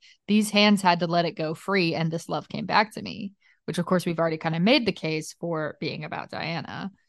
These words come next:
this love seems to be about her and Diana's fall twenty twelve reconciliation,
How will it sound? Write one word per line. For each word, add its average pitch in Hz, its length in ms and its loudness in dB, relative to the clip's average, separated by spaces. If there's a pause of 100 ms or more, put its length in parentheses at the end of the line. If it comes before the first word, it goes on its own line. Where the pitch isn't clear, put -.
(280)
this 208 300 2
love 196 180 4
seems 190 220 2
to 185 60 -6
be 175 80 0
about 165 260 -2
her 180 200 0
and 170 140 0
Diana's 165 400 -2
fall 175 300 4
twenty 175 300 0
twelve 247 340 4
reconciliation, 165 800 -4